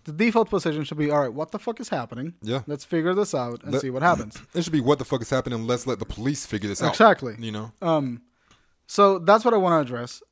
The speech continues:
Speaker 2: Yeah.
Speaker 1: Victim, it's called, uh, victim blaming, I think. Or
Speaker 2: It is. Now, we talked
Speaker 1: that's
Speaker 2: about
Speaker 1: what
Speaker 2: this
Speaker 1: it's
Speaker 2: last
Speaker 1: called.
Speaker 2: week.
Speaker 1: Yeah, we did.
Speaker 2: Mm-hmm.
Speaker 1: And it's never okay. It doesn't matter the context.
Speaker 2: Mm-hmm.
Speaker 1: Because if you do it to Amber Heard, right, there's
Speaker 2: Mm.
Speaker 1: gonna be some girl that just got into a new relationship with some cunt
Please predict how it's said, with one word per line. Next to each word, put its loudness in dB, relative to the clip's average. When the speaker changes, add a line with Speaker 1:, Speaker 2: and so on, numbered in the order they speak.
Speaker 2:
Yeah. -8
Speaker 1:
Victim, 0
it's -2
called, 4
uh, 0
victim 0
blaming, -10
I -14
think. -14
Or -10
Speaker 2:
It -4
is. -8
Now, -6
we -2
talked 0
Speaker 1:
that's -2
Speaker 2:
about 0
Speaker 1:
what 2
Speaker 2:
this -6
Speaker 1:
it's -4
Speaker 2:
last 2
Speaker 1:
called. -10
Speaker 2:
week. -4
Speaker 1:
Yeah, 4
we -2
did. -2
Speaker 2:
Mm-hmm. -14
Speaker 1:
And 4
it's -2
never 4
okay. -2
It -10
doesn't 0
matter 4
the -2
context. -4
Speaker 2:
Mm-hmm. -6
Speaker 1:
Because 2
if -2
you -4
do 0
it -10
to 0
Amber 2
Heard, -2
right, -4
there's 0
Speaker 2:
Mm. -10
Speaker 1:
gonna 2
be -2
some -4
girl 4
that -6
just -8
got 0
into -4
a -2
new -2
relationship -4
with -18
some -10
cunt -6